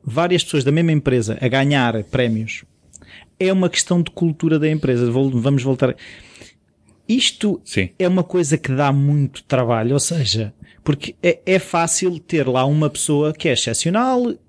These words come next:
Speaker 1: e que tá na, naquela empresa ganha o prémio. Agora, se em diversos escalões de liderança a empresa ganha prémios, é porque é da empresa.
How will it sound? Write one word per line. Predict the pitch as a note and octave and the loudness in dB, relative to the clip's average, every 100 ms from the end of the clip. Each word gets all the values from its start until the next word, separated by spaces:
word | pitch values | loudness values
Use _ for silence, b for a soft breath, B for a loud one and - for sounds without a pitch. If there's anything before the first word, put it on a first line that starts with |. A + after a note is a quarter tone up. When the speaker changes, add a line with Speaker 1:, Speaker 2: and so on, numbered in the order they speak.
| _ | _
Speaker 1:
e | F3+ F3+ | -2 -2
que | - | -2
tá | G3 G3+ F#3+ E3+ | 0 2 2 2
na, | D#3 D#3 D3 | 2 2 2
naquela | D3 F#3 E3+ | 0 0 0
empresa | D#3 F3 D#3+ | 0 0 0
ganha | D3+ D#3+ D#3 | 0 2 0
o | |
prémio. | C3+ A#2 A2+ D3 | 0 0 0 0
Agora, | C#3 A#2+ G#2+ b b b b b b - | 2 0 -2 b b b b b b -8
se | - - | -4 0
em | C#3 | 2
diversos | C3+ C3 C3+ F3+ D#3 - - | 2 0 0 0 0 0 -2
escalões | - C#3+ C3 C#3 D3 B2 | -2 -2 0 2 2 0
de | A2 B2 | 0 0
liderança | C#3+ B2 B2 A#2 G#2+ - G#2+ | 0 0 0 2 0 -4 -4
a | C3 | -2
empresa | C3 A#2+ B2+ A#2 A#2 | 0 0 0 0 0
ganha | B2+ B2+ A#2+ | 0 0 -2
prémios, | - A#2+ B2+ C3 - | -2 -2 -2 -4 -4
é | A#2+ | -6
porque | - C3 | -2 0
é | |
da | A#2+ | 2
empresa. | C3+ C#3 B2+ A2+ G#2 | 2 2 2 0 -2